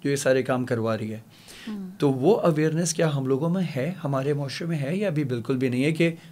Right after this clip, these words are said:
Speaker 1: क्या हमें कहाँ लीड किया जा रहा है?
Speaker 2: हाँ, अल्लाह अकबर। हम शर्मा शर्मी में ना बहुत सारी, अ,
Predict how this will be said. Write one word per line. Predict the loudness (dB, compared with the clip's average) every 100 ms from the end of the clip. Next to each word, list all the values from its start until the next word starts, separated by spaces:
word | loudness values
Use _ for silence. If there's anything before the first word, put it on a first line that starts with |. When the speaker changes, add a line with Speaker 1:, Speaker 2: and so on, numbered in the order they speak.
| -16
Speaker 1:
क्या | 2 4
हमें | 4 2 -2
कहाँ | 0 2
लीड | 4 2
किया | 2 -2
जा | -2 -4
रहा | -6
है? |
Speaker 2:
हाँ, | -12 -10 -6 -6 -2
अल्लाह | 0 4 2 2
अकबर। | 0 -2 -2 0 2 2 0
हम | 0 0 2 4
शर्मा | 2 0 0 0
शर्मी | 0 -2 -2 2 2
में | 2 -2
ना | -4 -6 -10 -20 -20 -20 -20 -20 -20 -6
बहुत | -6 -2 -4 -4
सारी, | -6 -6 -4 -4 -6 -8 -10
अ, | -8 -6 -6 -8 -10 -12